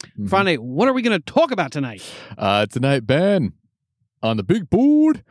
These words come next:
Speaker 1: we have our N F L news, as usual. We always, also have a shout out to our new and loyal listeners out there. We have our N F L Week nine recap and Week ten picks. We have our tag team news, our Thirst and Goal news, Ben's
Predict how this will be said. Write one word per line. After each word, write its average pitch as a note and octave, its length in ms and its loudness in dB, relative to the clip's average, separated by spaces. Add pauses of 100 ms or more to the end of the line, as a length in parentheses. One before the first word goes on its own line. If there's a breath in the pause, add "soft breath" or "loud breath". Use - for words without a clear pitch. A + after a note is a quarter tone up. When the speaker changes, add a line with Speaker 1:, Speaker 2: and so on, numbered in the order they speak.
(300 loud breath)
Speaker 1:
we B2+ 160 0
have C#3 180 2
our A2+ 240 2
N C#3 140 0
F C#3+ 140 -2
L C#3 300 2
news, D#3 540 0 (260)
as F#2+ 300 0
usual. G2+ 420 0
We D#3+ 80 2
always, A2+ 240 -2
also A2 300 0
have G#2+ 60 0
a G#2+ 60 0
shout B2+ 240 0
out A#2+ 140 0
to C3 120 0
our G2 80 2
new A#2+ 260 2
and G#2+ 200 0
loyal A2 240 2
listeners A2+ 400 0
out A2 220 0
there. C3+ 160 2
We C3+ 100 0
have A#2 140 0
our G2+ 200 0
N E3+ 120 2
F C#3 140 -2
L A#2+ 180 2
Week D3 280 -2
nine C#3+ 340 2
recap E3+ 600 2
and A2+ 180 -2
Week C#3 320 -2
ten C3+ 400 0 (380 loud breath)
picks. E3+ 320 0
We D#3 80 2
have A#2+ 100 2
our F#2+ 80 0
tag C3 400 -2
team C#3+ 300 0
news, C#3 280 0
our G#2+ 140 2
Thirst B2+ 300 0
and A#2 140 -2
Goal B2 240 2
news, C3 320 0 (240 loud breath)
Ben's D3+ 580 -4